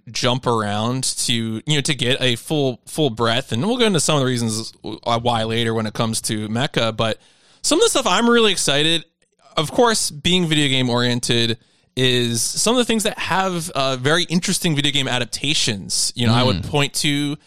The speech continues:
Speaker 1: Magic Knight Rayearth, which has that fascinating final North American Sega Saturn game.
Speaker 2: Shout out to, uh, Victor Ireland out there. I know you're listening. Um, <laughs> and all my old school Working Designs fans.
Speaker 1: So, yeah, that's,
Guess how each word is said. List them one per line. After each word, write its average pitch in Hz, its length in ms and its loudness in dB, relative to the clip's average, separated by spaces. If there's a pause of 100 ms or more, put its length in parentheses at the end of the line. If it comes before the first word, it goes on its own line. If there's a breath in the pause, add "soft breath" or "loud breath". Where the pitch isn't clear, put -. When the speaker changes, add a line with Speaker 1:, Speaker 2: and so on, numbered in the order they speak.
(200 soft breath)
Speaker 1:
Magic 113 320 -2
Knight 135 160 0
Rayearth, 131 500 0
which 117 160 -4
has 117 200 -2
that 117 280 -2
fascinating 127 720 -2
final 147 500 0
North 139 280 0
American 131 560 0
Sega 139 340 -2
Saturn 139 400 -2
game. 113 480 -2
Speaker 2:
Shout 180 300 0
out 196 180 0
to, 156 220 4
uh, 113 240 2 (100)
Victor 127 300 0
Ireland 139 420 2
out 143 200 0
there. 151 120 2
I 123 80 2
know 113 140 4
you're 110 160 4
listening. 143 520 0
Um, 98 400 0 (100)
<laughs> - 100 -18
and 107 160 0
all 123 200 4
my 110 600 2
old 123 240 2
school 120 320 4
Working 110 320 4
Designs 90 400 0
fans. 87 400 -4 (800)
Speaker 1:
So, 175 320 2
yeah, 185 180 2
that's, 180 280 0